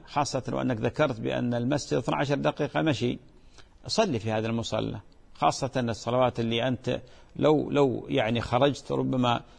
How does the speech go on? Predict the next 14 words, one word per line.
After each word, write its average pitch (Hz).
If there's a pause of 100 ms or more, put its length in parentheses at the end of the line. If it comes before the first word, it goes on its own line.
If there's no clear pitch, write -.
(140)
تفوتك 135
بتكبيرة 131
الإحرام، 127
ما -
في -
بأس -
الصلاة 123
في 107
هذا 113
المصلى، 156
والجماعة، 175 (380)
والأجر 165
الجماعة 143
واحد، 110